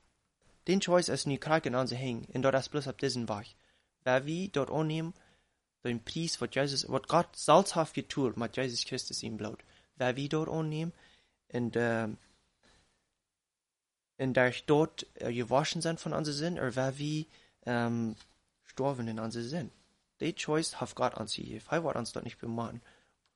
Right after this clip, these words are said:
Es ist important, dass wir daran denken, dann, dass, äh, Gott ist nicht in der Business of uns ewig schieben, er ist nicht in der Business of uns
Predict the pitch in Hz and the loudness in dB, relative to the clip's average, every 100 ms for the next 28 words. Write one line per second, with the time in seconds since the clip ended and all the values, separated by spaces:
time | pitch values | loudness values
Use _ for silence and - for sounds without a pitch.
0 | _ _ _ - - 123 - 143 123 120 | _ _ _ -14 -6 -4 2 2 2 -2
1 | 135 120 117 120 139 113 110 107 104 117 | -2 0 0 0 0 0 -4 -4 -8 -10
2 | _ _ _ _ _ _ _ _ _ _ | _ _ _ _ _ _ _ _ _ _
3 | _ - 127 - 123 113 104 107 _ _ | _ -10 -6 0 2 2 0 -6 _ _
4 | _ _ _ _ _ _ _ 139 147 127 | _ _ _ _ _ _ _ 4 4 2
5 | 156 147 139 131 135 127 117 113 - 120 | 0 0 -2 2 0 0 -4 -4 -2 -2
6 | 117 - - _ _ _ _ _ - 131 | -2 -6 -8 _ _ _ _ _ -2 0
7 | 131 - 139 139 139 - 127 147 135 139 | 2 0 -2 -2 -6 -6 -2 0 2 0
8 | 127 143 139 123 113 113 110 117 - | 2 2 2 -2 -2 0 0 0 -4